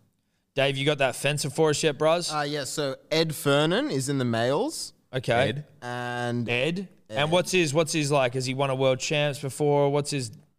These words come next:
Speaker 1: you know?
Speaker 2: Um, let me find old mate Eddie. Uh, he competed at the twenty twelve Olympics, where he finished in twenty-seventh.
Speaker 1: Not great.
Speaker 3: That's not good enough.
Speaker 2: Uh, he didn't compete in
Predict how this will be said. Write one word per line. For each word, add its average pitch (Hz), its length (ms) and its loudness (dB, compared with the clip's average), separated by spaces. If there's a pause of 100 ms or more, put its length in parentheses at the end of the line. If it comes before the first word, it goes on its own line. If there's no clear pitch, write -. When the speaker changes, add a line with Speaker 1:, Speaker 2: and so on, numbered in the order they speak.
(260)
Speaker 1:
you 139 120 -8
know? 110 220 -6 (100)
Speaker 2:
Um, 113 920 -4 (1040)
let 101 60 -10
me 101 80 -6
find 90 340 -10
old 95 160 -8
mate 92 300 -10
Eddie. 85 380 -10 (600)
Uh, 113 180 -2
he 135 160 -2
competed 156 420 2
at 156 80 0
the 120 80 -10
twenty 160 300 0
twelve 143 320 2
Olympics, 151 580 0
where 120 300 2
he 117 160 -2
finished 117 400 -4
in 110 80 -2
twenty-seventh. 120 840 -2 (300)
Speaker 1:
Not - 120 -20
great. 101 360 -10
Speaker 3:
That's 107 180 -8
not 104 100 -4
good 113 120 0
enough. 101 180 2
Speaker 2:
Uh, 110 320 2
he 120 140 0
didn't 127 440 -4
compete 110 680 -6 (100)
in 92 400 -6